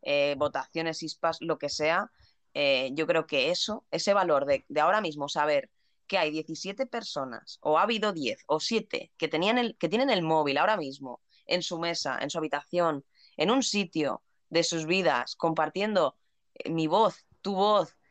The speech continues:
y, y, y estas cosas que les contamos, y, y estar todos juntos ahí compartiendo,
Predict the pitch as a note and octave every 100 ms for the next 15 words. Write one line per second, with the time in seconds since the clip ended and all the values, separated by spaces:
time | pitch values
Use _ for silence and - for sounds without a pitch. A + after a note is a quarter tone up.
0 | _ - E3+ D3+ D#3+ - D#3+ F3+ A#3+ G3
1 | F3+ - D3 - C#3+ C3+ D#3+ E3+ D3 C#3+
2 | D3 - - - - C#3+ - E3 G#3 G3
3 | - E3 D#3 D3+ D3+ E3 E3 C#3 D3 F3
4 | A3